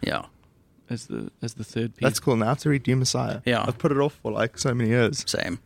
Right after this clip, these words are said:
Speaker 2: In my head, I was like, "I'm just gonna do one and done."
Speaker 3: <laughs> Yes.
Speaker 2: Okay, but there are, there's plenty more Dune books.
Speaker 1: Yeah.
Speaker 2: Um, but Messiah, I believe, is the, is the ol-, is a, is a good sort of trilogy
Speaker 1: Mm. 'Cause
Speaker 2: one.
Speaker 1: it's the, like, the remainder of Paul's story.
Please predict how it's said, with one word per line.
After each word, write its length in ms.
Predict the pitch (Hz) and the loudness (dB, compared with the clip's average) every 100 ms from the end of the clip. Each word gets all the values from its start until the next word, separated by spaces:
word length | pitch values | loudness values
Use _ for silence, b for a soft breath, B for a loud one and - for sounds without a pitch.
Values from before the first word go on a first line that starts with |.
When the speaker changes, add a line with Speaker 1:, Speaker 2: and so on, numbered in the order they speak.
| _ | _
Speaker 2:
In 100 | 165 | 4
my 120 | 175 170 | 6 8
head, 220 | 175 156 | 6 6
I 60 | 139 | 4
was 140 | 131 | 4
like, 140 | 131 123 | 2 4
"I'm 100 | 135 | 2
just 120 | - | 4
gonna 120 | 131 | 2
do 160 | 117 117 | 4 4
one 200 | 113 110 | 4 4
and 120 | 104 | 2
done." 280 | 107 101 98 - | 2 2 2 0
Speaker 3:
<laughs> 140 | - 139 | 2 6
Yes. 440 | 139 113 - - - _ - 127 | 6 4 0 -6 -12 _ -10 -6
Speaker 2:
Okay, 280 | - 113 98 | -2 -2 0
but 120 | 131 | 0
there 120 | 143 143 | 2 4
are, 160 | 147 | 6
there's 160 | 165 160 | 6 4
plenty 300 | - 175 160 | 4 6 6
more 140 | 151 | 6
Dune 280 | 131 135 135 | 6 6 6
books. 340 | 139 175 - - | 6 4 0 -2
Speaker 1:
Yeah. 160 | 113 - B B B - | -2 -2 B B B -2
Speaker 2:
Um, 260 | 127 127 120 | 2 2 2
but 200 | 127 - - - _ | 0 -2 -18 -20 _
Messiah, 600 | 143 143 - 139 135 127 117 - | 0 2 4 6 8 6 2 -2
I 40 | |
believe, 420 | 113 123 123 120 117 | 2 6 6 6 4
is 140 | 110 | 2
the, 320 | 123 113 110 - _ _ _ _ _ _ _ _ _ - | 4 4 2 -2 _ _ _ _ _ _ _ _ _ -10
is 100 | 117 | -4
the 100 | 127 | -2
ol-, 220 | - 127 - | 0 0 2
is 180 | 135 127 | 2 4
a, 200 | 120 - | 2 0
is 80 | 127 | 0
a 60 | |
good 260 | 117 127 113 - | 2 2 0 -6
sort 120 | 127 | -6
of 100 | - | -4
trilogy 460 | - 135 120 117 110 - _ 131 | 0 2 2 0 -2 -8 _ 2
Speaker 1:
Mm. 320 | 127 110 110 - - | 2 2 -4 -10 0
'Cause 120 | 143 | 2
Speaker 2:
one. 40 | 120 | 4
Speaker 1:
it's 120 | 120 | 4
the, 120 | 139 | 4
like, 160 | 123 113 | 4 4
the 100 | 117 | 4
remainder 340 | 117 117 110 | 6 4 2
of 100 | 104 | 0
Paul's 300 | - 107 95 | 0 0 2
story. 500 | - 82 52 50 - | 0 0 -4 -4 -6